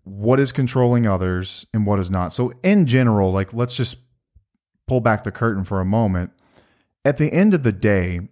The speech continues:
you're protecting yourself. But the consequence of that very well could be that person changing for the better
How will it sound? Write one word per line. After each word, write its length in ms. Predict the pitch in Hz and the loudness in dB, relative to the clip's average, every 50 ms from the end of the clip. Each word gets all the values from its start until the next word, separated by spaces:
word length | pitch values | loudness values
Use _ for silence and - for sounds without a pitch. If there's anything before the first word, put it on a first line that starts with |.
| _ | _
you're 140 | - 110 113 | -4 -2 -2
protecting 560 | - 120 113 - 123 117 110 - 113 104 101 | -2 -4 -4 -2 -2 -2 -2 -2 -2 0 0
yourself. 600 | 95 95 90 - - - 101 90 85 82 - - - _ _ _ _ _ _ - | 0 -2 -2 -4 -4 -2 -2 -2 -2 -4 -8 -12 -20 _ _ _ _ _ _ -6
But 120 | - - | -4 -4
the 60 | 120 110 | -4 -4
consequence 640 | - - 127 143 190 208 - 185 - - 139 123 - | -2 0 2 2 2 2 2 0 0 0 0 0 0
of 120 | 120 104 110 | 0 0 2
that 260 | 117 113 110 - 98 | 2 2 2 0 -2
very 300 | 92 104 113 120 143 147 | 0 0 2 2 2 2
well 260 | 131 131 131 139 131 | 2 2 2 2 2
could 400 | 117 - - - 156 156 131 110 | 0 -2 -2 -2 0 0 0 0
be 180 | 120 143 127 110 | 0 2 2 4
that 180 | 101 104 - - | 2 2 0 -2
person 340 | - 120 117 - - 110 98 | -2 -2 -2 -2 -2 -4 -4
changing 560 | - - 107 107 104 101 98 98 92 92 95 - - _ _ _ | -2 -2 0 0 2 2 0 0 -2 -2 -4 -8 -16 _ _ _
for 280 | - - - 117 107 98 | -6 -2 2 2 2 2
the 100 | 98 92 | 2 0
better 420 | 90 101 95 87 85 76 71 - | 2 2 0 0 0 -4 -6 -8